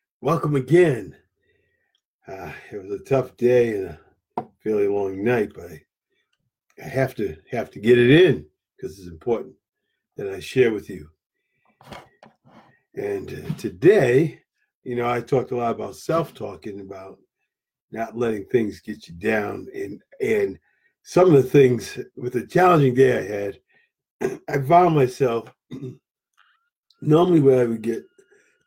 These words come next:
<clears throat> excuse me, stressed out, I found myself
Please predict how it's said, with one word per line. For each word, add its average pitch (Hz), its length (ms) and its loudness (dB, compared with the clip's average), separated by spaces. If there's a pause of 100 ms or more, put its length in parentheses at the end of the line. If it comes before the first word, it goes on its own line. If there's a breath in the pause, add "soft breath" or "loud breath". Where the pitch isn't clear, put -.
<clears throat> - 0 -
excuse - 1080 0
me, 95 220 -12 (360)
stressed - 520 -2
out, 139 320 -2 (480)
I 135 60 -8
found 214 340 -2
myself 123 600 -4